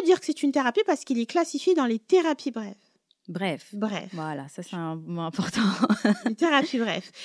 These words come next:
Speaker 1: Et moi, pour moi, le, le pilier, euh, du développement personnel, c'est la confiance en soi,
Speaker 2: Mm.
Speaker 1: en ses fondamentaux, hein, qui, qui, qui vont être englobés par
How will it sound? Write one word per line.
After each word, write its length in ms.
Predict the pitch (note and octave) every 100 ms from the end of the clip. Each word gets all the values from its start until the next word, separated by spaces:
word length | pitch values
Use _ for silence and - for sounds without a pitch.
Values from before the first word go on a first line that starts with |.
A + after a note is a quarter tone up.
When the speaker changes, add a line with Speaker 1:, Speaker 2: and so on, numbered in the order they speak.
| -
Speaker 1:
Et 220 | - A3+ F#3+
moi, 220 | B3 G4+
pour 120 | B4+ C#4+
moi, 160 | B3+ G4+ D4+
le, 760 | F#3 A3 A#3 A3 G#3+ G#3 G3 A2
le 180 | G#3 G#3+
pilier, 760 | - - F#4 F4+ F4 F#4 F4+ -
euh, 120 | G#3 G3
du 120 | G3
développement 520 | G#3+ G3+ G#3+ A3 G#3
personnel, 540 | G#3 G3 - F#3 G#3+ E4+
c'est 180 | - F#3
la 160 | D#3+ -
confiance 560 | - A#4 - F4 C4 -
en 80 |
soi, 340 | F#3 - F3+ F4 _ -
Speaker 2:
Mm. 280 | F#3+ D#3+ D3+
Speaker 1:
en 100 | G#3+
ses 160 | - G#3+
fondamentaux, 760 | - G3 F#3 F3 D#3+ - F4
hein, 140 | C#4 B3+
qui, 320 | - - G3 - - -
qui, 160 | G3+
qui 160 | - A3
vont 180 | G3+ G3+
être 400 | G#3 G#3+ - -
englobés 680 | - A3 G#3 G3+ G3 F#3+ A3
par 340 | G#3+ F3+ E3